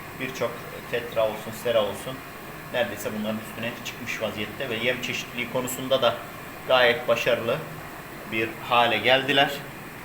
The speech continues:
Ben kullanıyorum. Reklamda yapmıyorum.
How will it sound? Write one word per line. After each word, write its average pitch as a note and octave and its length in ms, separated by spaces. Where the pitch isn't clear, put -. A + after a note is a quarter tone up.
Ben A3 180
kullanıyorum. A3+ 460
Reklamda E3+ 420
yapmıyorum. C#3 440